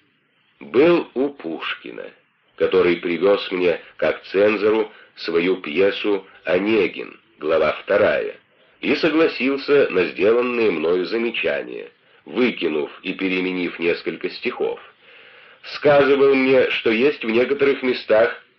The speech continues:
обычай троицкими цветами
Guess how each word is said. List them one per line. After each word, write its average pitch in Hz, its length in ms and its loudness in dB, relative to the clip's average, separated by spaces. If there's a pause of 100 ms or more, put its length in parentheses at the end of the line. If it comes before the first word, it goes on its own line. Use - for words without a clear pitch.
обычай 110 880 0
троицкими 101 760 2
цветами 90 840 0